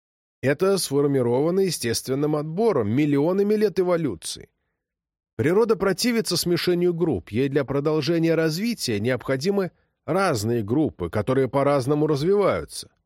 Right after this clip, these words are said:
на случай изменения климата, катастроф, вообще для приспособления к разным условиям на планете. Грубо,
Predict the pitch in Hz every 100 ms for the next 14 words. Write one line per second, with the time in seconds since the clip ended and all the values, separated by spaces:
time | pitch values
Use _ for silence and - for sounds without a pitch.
0 | _ 104 117 - 190 - 120 95 131 190
1 | 175 98 92 98 151 135 98 87 127 139
2 | 127 - 107 131 143 - _ _ _ -
3 | 147 214 214 247 131 110 147 - 143 165
4 | 165 196 170 143 107 _ _ _ _ _
5 | 156 185 135 147 180 170 190 151 123 139
6 | 151 175 175 156 92 - _ _ _ _
7 | _ _ _ _ _ 127 107 208 262 175
8 | 120 92